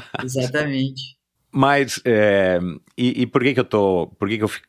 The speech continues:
Speaker 2: fiquei curioso, né? E, e eu tenho acompanhado e visto até muitas pessoas que já passaram pelo Endorfina, que foram pros Jogos Olímpicos,
Speaker 1: Aham.
Speaker 2: é, tatuam os, os anéis, né? Os
Speaker 1: É.
Speaker 2: cinco anéis e
Speaker 1: Os
Speaker 2: tal.
Speaker 1: anéis, isso.
Speaker 2: E, e de todos os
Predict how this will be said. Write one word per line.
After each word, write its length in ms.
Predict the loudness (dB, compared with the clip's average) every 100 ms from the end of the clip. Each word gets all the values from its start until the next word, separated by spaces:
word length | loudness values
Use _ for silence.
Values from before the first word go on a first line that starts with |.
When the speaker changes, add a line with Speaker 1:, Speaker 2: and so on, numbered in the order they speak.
| -8
Speaker 2:
fiquei 400 | -6 -2 0 0
curioso, 640 | 2 2 4 2 0 -4
né? 180 | -2 -2
E, 200 | -2 -4 -4
e 80 | -4
eu 100 | -2
tenho 220 | 0 0
acompanhado 800 | 0 -4 0 0 0 0 -2 -4
e 40 |
visto 560 | -4 -2 -2 -4 -10 -12 -14
até 260 | -6 -2
muitas 400 | 0 0 -4 -6
pessoas 340 | -8 -8 -6 -6
que 80 | -4
já 120 | -2
passaram 400 | -2 -2 -2 -2
pelo 160 | -4 -2
Endorfina, 500 | -2 -4 -2 -2 -4
que 80 | _ 0
foram 340 | 2 2 0 -8 _ -20 -8
pros 140 | -2
Jogos 300 | 0 -2 -2
Olímpicos, 720 | -4 -2 -2 -2 -6 -8 -12 -18 _ _
Speaker 1:
Aham. 280 | -6 -4 -2 -2
Speaker 2:
é, 120 | 0
tatuam 540 | 2 2 2 2 2
os, 320 | -2 -4 -8 -6
os 120 | 0
anéis, 400 | 2 2 0 0
né? 120 | -4
Os 100 | -4
Speaker 1:
É. 40 | -4
Speaker 2:
cinco 180 | -2 -2
anéis 420 | 0 0 -2 -4
e 40 | -6
Speaker 1:
Os 60 | -2
Speaker 2:
tal. 200 | 0 0
Speaker 1:
anéis, 320 | 0 -4 -6
isso. 320 | -8 -8 -10
Speaker 2:
E, 500 | -10 -6 -6 -6 -6
e 20 | -6
de 160 | -6
todos 260 | -2 -2 0
os 380 | -2 -4 -12